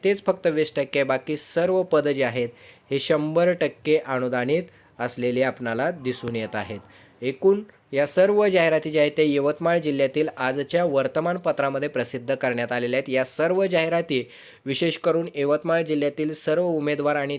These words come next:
त्या आसपासच्या परिसरातील सर्व उमेदवारांसाठी ही माहिती फायदेशीर ठरणार आहे. त्यामुळे व्हिडिओ आवडल्यास नक्कीच लाईक, शेअर करा. अद्यापही चॅनलला सबस्क्राईब केलं नसेल तर सबस्क्राईब करायला विसरू नका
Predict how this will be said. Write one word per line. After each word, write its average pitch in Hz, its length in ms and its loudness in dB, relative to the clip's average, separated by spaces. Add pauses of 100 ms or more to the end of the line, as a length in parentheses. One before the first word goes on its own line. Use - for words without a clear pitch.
(100)
त्या 143 140 0
आसपासच्या 135 420 -4
परिसरातील 131 640 -4
सर्व 139 220 -4
उमेदवारांसाठी 135 760 -4
ही 143 180 -6
माहिती 143 300 -4
फायदेशीर 123 500 -4
ठरणार 127 360 -6
आहे. 127 260 -6 (420)
त्यामुळे 151 240 2
व्हिडिओ 160 260 2
आवडल्यास 170 540 4
नक्कीच 185 280 -2
लाईक, 165 300 0
शेअर 196 200 0
करा. 185 240 2
अद्यापही 170 420 0
चॅनलला 165 360 -2
सबस्क्राईब 160 440 -4
केलं 160 180 -2
नसेल 151 240 -6
तर 156 80 -2
सबस्क्राईब 180 480 -4
करायला 156 320 0
विसरू 147 260 -4
नका 123 320 -4